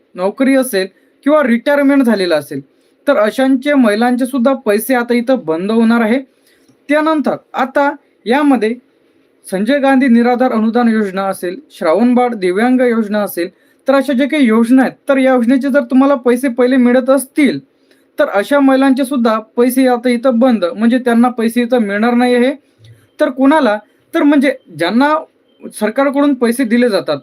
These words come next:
म्हणजे दर महिन्याला, तर आता त्यामध्ये संजय गांधी निराधार अनुदान योजना आहे, दिव्यांगांसाठी पैसे इथं जे काही दिले जातात तर अशा महिलांचे पैसे इथं आता बंद केले जाणार आहे.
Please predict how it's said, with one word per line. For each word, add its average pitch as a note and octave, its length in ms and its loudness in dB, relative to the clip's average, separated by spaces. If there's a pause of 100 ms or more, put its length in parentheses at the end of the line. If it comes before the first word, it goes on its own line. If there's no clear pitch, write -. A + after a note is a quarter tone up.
म्हणजे A#3+ 340 0 (200)
दर G3+ 140 0
महिन्याला, A3 460 2 (440)
तर B3 80 0
आता A#3 160 -2
त्यामध्ये A3 460 -2
संजय G3+ 360 -4
गांधी G3 240 -2
निराधार G3 400 -2
अनुदान F#3+ 360 -4
योजना F#3 300 -6
आहे, F#3 220 -4 (360)
दिव्यांगांसाठी G#3+ 840 -2
पैसे G3 340 -4
इथं G#3 160 -4
जे F#3+ 140 -8
काही G3+ 180 -4
दिले F3+ 240 -2
जातात F#3 320 -4 (400)
तर C4 100 2
अशा B3 320 0
महिलांचे B3+ 480 2
पैसे B3+ 360 -2
इथं A3+ 300 -4
आता B3+ 340 0 (300)
बंद A3+ 300 2
केले A#3 240 -2
जाणार F#3 280 -2
आहे. C#3 140 -2